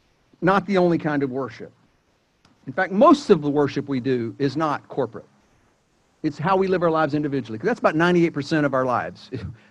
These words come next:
It's what happens individually in our family capacity, as citizens out in the community, as business people and students and, uh, teammates and so on. That,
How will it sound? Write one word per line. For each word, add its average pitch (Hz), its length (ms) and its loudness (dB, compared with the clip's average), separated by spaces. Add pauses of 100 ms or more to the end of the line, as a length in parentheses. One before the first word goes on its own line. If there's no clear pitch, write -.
(220)
It's 147 160 -8
what 160 140 0
happens 151 240 0
individually 143 400 -4
in 139 60 -4
our 127 100 -6
family 202 340 -4
capacity, 175 680 -6 (760)
as 156 160 0
citizens 196 460 4
out 180 100 4
in 147 60 -4
the 147 80 -6
community, 180 640 0 (360)
as 143 440 2
business 196 360 4
people 180 380 2
and 131 100 0
students 185 560 0
and, 117 260 -4 (340)
uh, 127 300 4
teammates 196 580 6
and 147 120 2
so 175 240 6
on. 117 140 2
That, 233 180 2